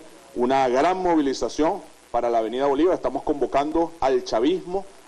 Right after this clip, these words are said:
a las chavistas, a los chavistas a nivel nacional, a todas las estructuras del Partido Socialista Unido de Venezuela, de su juventud,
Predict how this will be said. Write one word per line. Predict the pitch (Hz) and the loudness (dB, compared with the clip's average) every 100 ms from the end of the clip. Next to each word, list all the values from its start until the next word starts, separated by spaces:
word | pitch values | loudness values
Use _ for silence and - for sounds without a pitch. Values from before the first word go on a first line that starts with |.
| - | -4
a | 127 | 0
las | 127 - | 0 -4
chavistas, | - 113 143 185 - 139 | -4 0 0 0 -2 -2
a | |
los | 127 - | -2 -2
chavistas | 117 147 185 160 | -2 0 0 -2
a | 139 | -4
nivel | 120 120 | -4 -2
nacional, | 139 147 139 151 185 - - - - - | -2 -4 -2 -2 -2 -6 -20 -20 -20 -8
a | - | -6
todas | - - 156 190 | -4 -2 2 2
las | 180 | 2
estructuras | 160 147 135 - 175 165 | 0 -2 -4 0 2 2
del | 151 | 0
Partido | 127 117 143 | -2 -2 -2
Socialista | 147 147 127 127 151 | -2 -2 -2 -2 -2
Unido | 147 147 | 0 0
de | |
Venezuela, | 139 123 - 165 170 | 0 -4 0 2 2
de | 143 | 2
su | - 117 | 0 -2
juventud, | 113 110 - 160 | 0 0 2 0